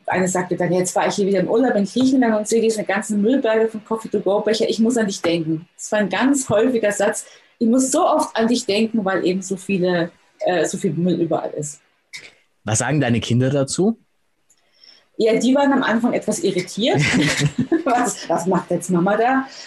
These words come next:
Speaker 1: Äh, mein Großer, der war damals, ja, wie gesagt, zehn ungefähr, ähm, der war ich dann mal mit ihm, ja, beim, äh, beim Händler und hab mir das dann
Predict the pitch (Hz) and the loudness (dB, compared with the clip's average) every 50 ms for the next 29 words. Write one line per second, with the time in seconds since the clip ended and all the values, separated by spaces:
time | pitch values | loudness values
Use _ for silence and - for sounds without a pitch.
0 | - - - - 208 196 202 190 196 185 185 - - - 220 226 262 262 277 254 | -18 -10 -4 -2 0 2 2 2 0 0 -2 -4 -2 0 2 2 4 4 4 2
1 | 220 214 202 185 185 185 190 185 180 180 175 156 - - 160 170 196 190 - 190 | 2 2 2 2 2 2 2 2 2 0 0 -2 -2 -4 -4 -4 -4 -4 -4 -2
2 | 180 185 180 - - - 202 196 226 294 320 320 - - 254 262 262 277 285 285 | -2 -2 -4 -4 -4 -2 0 2 2 4 4 2 2 2 2 4 4 4 2 2
3 | 302 285 294 294 - - - 220 226 226 - - - - _ _ _ _ _ _ | 2 2 2 2 2 2 2 4 4 2 0 -2 -10 -20 _ _ _ _ _ _
4 | _ _ _ - 214 202 190 185 175 190 180 175 175 - 214 190 190 185 185 185 | _ _ _ -2 0 2 2 2 2 2 2 0 0 0 0 0 2 2 2 0
5 | 196 185 - - 202 202 196 180 185 - _ _ _ _ _ _ _ _ _ - | 0 -2 -4 -2 -2 0 -2 -2 -4 -10 _ _ _ _ _ _ _ _ _ -10
6 | - - - 180 175 180 - - - - _ _ _ _ - - - - 185 170 | -6 -2 0 0 0 0 0 -2 -6 -10 _ _ _ _ -20 -12 -6 -2 -2 0
7 | 160 160 160 151 147 151 160 - - - 165 156 147 151 147 - - _ - - | 0 0 0 -2 -2 -4 -6 -8 -4 -2 -2 0 0 -2 -2 -4 -6 _ -20 -16
8 | _ - 156 165 165 170 208 214 233 233 233 190 185 185 190 - 190 190 170 170 | _ -4 -2 -2 0 0 0 0 2 2 2 0 0 -2 -4 -4 -4 -2 -2 -2
9 | - - 180 - - | -2 -2 -2 -2 -4